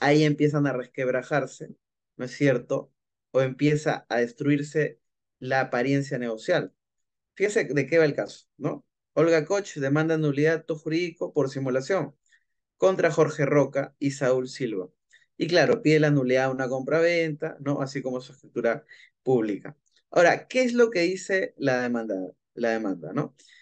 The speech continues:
Dice que habría contraído matrimonio con José Linares, posteriormente en el año noventa y cuatro se separaron de mutuo acuerdo y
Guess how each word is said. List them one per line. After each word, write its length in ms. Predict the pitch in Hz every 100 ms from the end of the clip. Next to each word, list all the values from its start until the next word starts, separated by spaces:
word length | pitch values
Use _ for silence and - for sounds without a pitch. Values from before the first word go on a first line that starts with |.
| _ _
Dice 300 | 180 233 226
que 280 | 175 143 -
habría 300 | - 147 165
contraído 380 | 160 151 147 151
matrimonio 580 | 147 131 143 156 151 143
con 120 | 139
José 340 | - 127 151
Linares, 640 | 143 160 160 135 160 - _ _ _ _ _ _ _
posteriormente 760 | 190 208 - 180 175 170 170 165
en 60 |
el 100 | 151
año 160 | 147 156
noventa 240 | 151 135
y 60 | 131
cuatro 340 | 151 156 160
se 140 | 160 143
separaron 420 | 139 131 147 156
de 80 | 156
mutuo 240 | 160 160
acuerdo 420 | 170 190 131 101 _ _ _ _ _ _ _
y 340 | 220 240 -